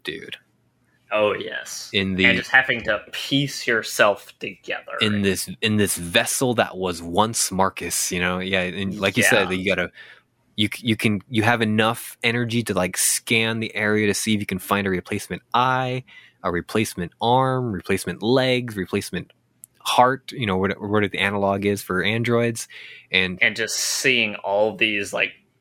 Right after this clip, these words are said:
Speaker 2: barely alive androids, like, torn up, they're like, this to me was, like, so, like, opening to Terminator <laughs>
Speaker 1: Yeah,
Speaker 2: looking.
Speaker 1: dude. And it's so, like, effective, too, to see just these, a-,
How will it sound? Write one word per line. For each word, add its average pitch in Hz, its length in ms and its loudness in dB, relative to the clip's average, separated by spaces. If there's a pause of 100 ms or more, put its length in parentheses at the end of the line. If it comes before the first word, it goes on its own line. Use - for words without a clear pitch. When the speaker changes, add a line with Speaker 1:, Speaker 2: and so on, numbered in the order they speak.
Speaker 2:
barely 104 400 2
alive 101 680 2
androids, 104 840 0
like, 104 340 0 (560)
torn 104 260 0
up, 107 60 -2
they're 101 140 4
like, 98 200 -2
this 170 280 4
to 135 100 0
me 117 160 4
was, 104 160 -2
like, 101 220 -4
so, 101 500 0 (800)
like, 104 180 2
opening 110 520 0
to - 220 -6
Terminator 113 840 0
<laughs> - 80 -6
Speaker 1:
Yeah, 113 300 4
Speaker 2:
looking. 110 80 2
Speaker 1:
dude. 87 500 -2
And 123 140 4
it's - 160 2
so, 202 420 4
like, 131 300 4
effective, 101 800 -2
too, 104 240 4
to 90 140 -2
see 139 480 2
just 123 320 2
these, 101 400 0 (800)
a-, - 180 2